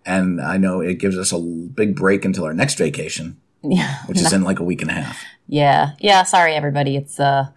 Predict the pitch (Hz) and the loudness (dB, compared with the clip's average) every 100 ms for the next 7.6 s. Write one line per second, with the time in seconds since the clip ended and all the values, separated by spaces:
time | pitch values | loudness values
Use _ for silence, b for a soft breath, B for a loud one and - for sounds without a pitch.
0 | b b 190 196 165 160 135 135 - 185 | b b 0 2 4 2 2 2 2 2
1 | 170 165 170 151 143 139 143 135 131 131 | 2 2 0 -2 0 0 0 2 2 2
2 | - 127 101 - 131 131 101 113 - 87 | 0 2 2 4 2 2 0 0 -2 -2
3 | 95 - 78 82 95 98 127 - 101 107 | -2 0 -4 -2 -2 2 2 2 2 2
4 | 95 98 87 92 98 101 95 92 98 87 | 2 0 0 0 0 2 0 0 0 -2
5 | 76 76 82 78 - - 73 71 69 92 | -4 -6 -6 -6 -6 -6 -4 -4 -6 -8
6 | - 80 73 69 78 76 73 71 - 76 | -6 -8 -6 -4 -4 -2 -2 -4 -6 -6
7 | 78 76 73 76 78 76 | -4 -2 -4 -6 -10 -10